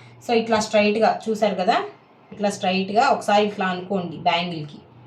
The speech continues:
అలా పల్చగా అనమన్నానని కింద బేస్ అయితే కనపడకూడదండి, ఇలా అనుకోండి. So, మనం ఇక్కడ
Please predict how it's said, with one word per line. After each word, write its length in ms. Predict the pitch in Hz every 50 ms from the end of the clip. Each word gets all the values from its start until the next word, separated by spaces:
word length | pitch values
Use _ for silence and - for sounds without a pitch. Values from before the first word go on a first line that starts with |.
| - - - - - - - -
అలా 160 | 208 220 233
పల్చగా 460 | 233 - 247 226 233 226 294 294 294
అనమన్నానని 600 | 285 269 254 247 247 240 240 233 226 226 233 269 294
కింద 200 | - 254 240 247
బేస్ 340 | 240 220 220 214 220 226
అయితే 180 | 254 233 - 240
కనపడకూడదండి, 1000 | - 214 196 202 - 202 196 - 190 175 - 170 160 165 175 214 285 359 440 453 - - - - - - _ _ _ _ _ _ _ _ _ _ _ _ -
ఇలా 160 | 196 202 202
అనుకోండి. 680 | 190 190 185 185 - 202 180 175 170 196 285 370 440 440 - - _ _ - - - - -
So, 160 | - - 277
మనం 260 | 262 254 247 240 247 262
ఇక్కడ 320 | - 233 - - 247 240